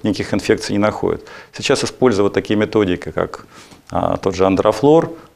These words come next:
м, это кото-, специальная тест-система, которая позволяет выявлять очень широкий спектр разных микробов, и обычные грамотрицательные, и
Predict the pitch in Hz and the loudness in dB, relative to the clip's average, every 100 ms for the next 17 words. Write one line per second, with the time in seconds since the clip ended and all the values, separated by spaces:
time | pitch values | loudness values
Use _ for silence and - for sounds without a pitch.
0 | - 95 98 98 98 - 98 101 92 - | -6 -4 -2 -4 -4 -4 -2 -4 -6 -8
1 | - 104 98 92 95 - - 139 147 - | -2 0 0 0 -2 -4 0 2 4 2
2 | - - 101 90 107 104 87 101 101 104 | 0 0 -2 0 2 4 4 2 4 2
3 | 95 - - - 120 107 90 92 - 101 | 0 -4 -8 -2 2 2 2 -4 0 0
4 | - 107 95 78 - 98 92 151 131 113 | 2 2 2 0 -2 0 4 4 4 2
5 | - 90 87 85 95 - 90 92 90 87 | -2 -2 -2 0 -2 -2 -2 0 0 0
6 | 98 - 147 156 139 117 101 95 82 82 | -4 0 4 4 4 2 4 2 0 -2
7 | 90 | -4